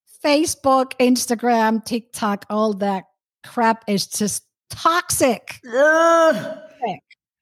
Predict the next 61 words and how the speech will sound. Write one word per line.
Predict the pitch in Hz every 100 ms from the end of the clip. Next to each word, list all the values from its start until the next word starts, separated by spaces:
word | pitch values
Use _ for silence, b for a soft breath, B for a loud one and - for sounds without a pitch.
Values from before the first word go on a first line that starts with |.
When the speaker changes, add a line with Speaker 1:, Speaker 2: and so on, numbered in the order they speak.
| _ _ _ _ _ _ _ _ 196
Speaker 2:
And |
how | 196 202
many | 196 202
of | 180
us | 175 170
are | 160
doing | 160 170 165
that? | 165 165
And | 170 170
then |
we | 165
take | 170 175 170
our |
phones | 165 170 165
to | 170
the |
bathroom | 165 165 165 165 165
and | 165 165
we | 165
poop | 165 - 170 165
while |
we're | 160 170
looking | 165 165
through | 165 165
our | 160
feeds. | 165 165 160 165 -
And | 170 160
then | 160
we |
go | 156 165
back | 170 175 -
to |
bed | 175 165 165
and | - 170
we | 165
keep | - 170
looking | 175 170 165
at | 165
our |
feeds. | 165 - 160 156 156
I | 175
mean, | 165
seriously, | 165 170 170 165
you | 160
guys, | 160 160
don't | 170 165
lie | 170
to | 160
yourselves, | 156 151 151 151
okay? | - 156
That's | 165 170
one | 175
of | 170
the | 165
first | 180 170
steps | 170 160
of | 165
self-awareness. | 165 156 170 156 240 208 214
Speaker 1:
Mm-hmm. | 180 160
Speaker 2:
So | 160 -
be | 151